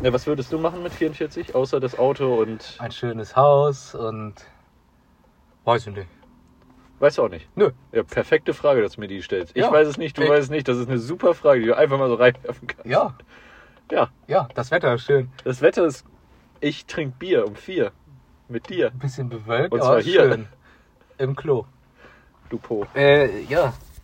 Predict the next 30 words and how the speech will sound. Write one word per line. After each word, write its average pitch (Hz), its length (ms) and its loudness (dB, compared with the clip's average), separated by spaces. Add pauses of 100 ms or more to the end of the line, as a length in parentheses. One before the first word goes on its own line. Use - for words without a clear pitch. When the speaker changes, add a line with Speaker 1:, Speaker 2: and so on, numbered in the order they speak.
(360)
Speaker 2:
Wollen 151 160 2
wir 180 80 -2
die 147 100 -2
Themen 185 240 4
weiter 127 280 6
abarbeiten? 117 460 2
Speaker 1:
Natürlich. 110 420 -6 (480)
Speaker 2:
Wow. 131 200 -12 (320)
Code 160 300 0
eingeben. 110 500 -2 (1080)
Jetzt - 140 -20
hast 110 160 -14
du 143 40 -6
meinen 156 160 0
Code 165 240 2
gesehen. 127 420 -2
<laughs> - 340 6 (720)
So. 156 420 8 (1080)
Ja. 131 280 6 (100)
Ach 117 120 2
so, 262 320 8
ja. 196 300 8 (360)
Wir 139 140 6
haben, 175 240 6
äh, 135 440 4 (520)
sowas 139 360 -2
Cooles 208 360 -6
entdeckt, 147 360 -2
eine 117 200 -8
Podcast-App. - 840 -16